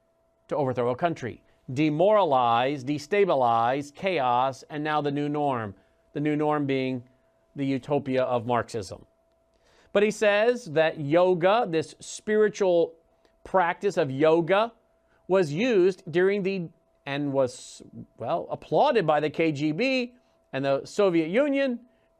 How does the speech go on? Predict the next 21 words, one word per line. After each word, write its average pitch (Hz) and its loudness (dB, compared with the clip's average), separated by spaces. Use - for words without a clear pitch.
as 190 2
very 240 4
effective 214 -2
in 202 0
helping 240 2
them 196 0
with 208 -2
the 233 2
demoralization 277 2
of 196 0
America, 185 2
even 269 2
though 277 4
they 285 4
had 269 0
nothing 247 -2
to 359 -2
do 453 4
with 240 4
it. - -14
Why? 220 0